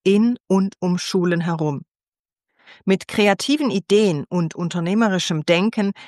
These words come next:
setzt er Projekte um, die darauf abzielen, das Bewusstsein für politische Prozesse zu schärfen und die Beteiligung junger Menschen zu fördern.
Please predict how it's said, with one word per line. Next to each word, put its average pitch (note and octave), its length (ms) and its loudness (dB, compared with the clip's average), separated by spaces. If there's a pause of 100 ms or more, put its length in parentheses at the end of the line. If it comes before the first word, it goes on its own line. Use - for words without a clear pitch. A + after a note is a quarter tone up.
setzt F3 360 -2
er G3 160 2
Projekte G3 540 -2
um, A3 400 0 (120)
die B3+ 200 2
darauf E3+ 360 0
abzielen, G3 680 -4 (280)
das G#3 200 0
Bewusstsein F#3 720 0
für F3 140 -8
politische G#3 460 -2
Prozesse - 680 -6
zu - 160 -8
schärfen E3 680 -2 (220)
und C4 320 0
die G#3 60 -2
Beteiligung F#3+ 800 0
junger G#3+ 280 2
Menschen E3+ 600 -4
zu A3+ 120 -8
fördern. E3+ 580 -2